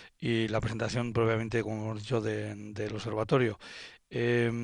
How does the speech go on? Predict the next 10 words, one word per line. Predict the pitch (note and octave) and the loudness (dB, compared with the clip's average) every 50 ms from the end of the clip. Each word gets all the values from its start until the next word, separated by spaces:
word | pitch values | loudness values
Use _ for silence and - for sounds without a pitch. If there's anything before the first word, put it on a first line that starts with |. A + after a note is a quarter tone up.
| A#2 A#2 B2 - - - | -4 -6 -6 -8 -8 -2
el | - C3+ A#2 | -2 0 4
Plan | - F3+ F3+ F3+ | 6 6 6 8
de | F#3+ G3 F3+ F3 E3+ E3 D#3+ D#3+ D#3 D3+ D3+ D3 D3 B2+ | 8 6 8 8 8 8 8 8 8 8 8 8 8 8
Prevención | D3+ D3 C#3 B2+ D3 D#3+ D3+ | 6 6 6 6 4 4 4
y | D3 | 4
Gestión | C3+ C#3 C3 - D3 D3 C#3 | 4 2 2 4 2 4 6
de | C3 C#3 C3+ C3+ C3 B2+ B2+ | 8 8 8 8 8 6 6
Residuos | A#2+ B2 A2+ - D#3+ D3+ D3 B2+ | 4 2 2 2 2 4 4 4
Urbanos | C3 C3 C#3 C#3 C3+ C3 A#2 | 6 6 6 6 4 6 6
en, | C3+ C3 B2 A#2 | 8 6 6 4